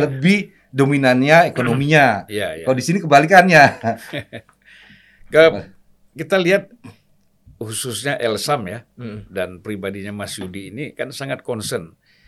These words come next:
Speaker 2: dalam melihat mengawal pembahasan rancangan undang-undang P D P ini ya.
Speaker 3: Hmm.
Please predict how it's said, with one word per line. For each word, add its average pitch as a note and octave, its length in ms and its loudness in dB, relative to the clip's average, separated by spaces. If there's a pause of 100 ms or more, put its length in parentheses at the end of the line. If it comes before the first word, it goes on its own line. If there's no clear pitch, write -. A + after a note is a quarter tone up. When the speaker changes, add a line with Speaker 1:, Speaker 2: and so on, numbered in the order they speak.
(220)
Speaker 2:
dalam G#2+ 260 -6
melihat A#2 240 -8
mengawal A2 420 -8
pembahasan G2 840 -10
rancangan F#2+ 420 -12
undang-undang F#2 540 -8
P G2 80 -8
D F2+ 160 -10
P E2+ 240 -14
ini E2 100 -20
ya. B2+ 140 -18
Speaker 3:
Hmm. A#2+ 240 -16